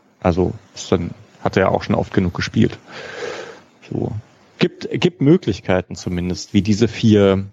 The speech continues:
was machen können. Aber man kann echt festhalten, Innenverteidigung und zentrales Mittelfeld, also insgesamt dieses Zentrum ist quantitativ gut besetzt. Und also, da hat der Kader einfach eine, eine richtig gute Breite. Ja.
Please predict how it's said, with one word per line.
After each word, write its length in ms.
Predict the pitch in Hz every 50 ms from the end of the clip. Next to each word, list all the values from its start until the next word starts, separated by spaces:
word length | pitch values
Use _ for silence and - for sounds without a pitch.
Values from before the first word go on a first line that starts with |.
| _ _ _
was 200 | - 117 110 -
machen 200 | - 101 104 101
können. 220 | - - 87 90 -
Aber 120 | - 101
man 120 | 110 117 120
kann 140 | 127 127
echt 180 | 127 143 - -
festhalten, 460 | - 151 147 - - 98 98 98 -
Innenverteidigung 960 | - - 127 156 170 - - 131 - 135 131 127 123 120 120 120 120 120 113 -
und 340 | - 113 104 98 101 98 -
zentrales 480 | - - 98 - 107 104 101 95 - -
Mittelfeld, 560 | 127 127 170 147 - - 139 131 135 131 - - - - - - - _ _ -
also 160 | - 90 104
insgesamt 520 | - 143 175 - - 110 110 113 110 -
dieses 240 | 113 101 98 101 -
Zentrum 520 | - - 123 - - - - 127 123 120
ist 520 | - - - 147 - - - - - - - _ _ _ _ _ _ _ _ _ _ - - -
quantitativ 800 | - - - 131 151 - - 135 - 127 117 - - 127 123 123
gut 240 | - 135 135 131 -
besetzt. 460 | - 120 101 120 127 123 - - - - - - - - - - _ _ _ _
Und 420 | - 110 107 107 107 107 - - -
also, 160 | 87 87 - _ _ _ - - -
da 100 | 107 98
hat 140 | 120 - 139
der 80 | 117
Kader 260 | 113 - 110 113 120
einfach 220 | 104 104 - - 107
eine, 200 | 107 110 113 - -
eine 160 | 117 107 98
richtig 320 | 127 131 - - 117 -
gute 240 | - - 131 - 113
Breite. 460 | 95 98 95 92 90 90 - - - 104 - _ _ _
Ja. 80 | - -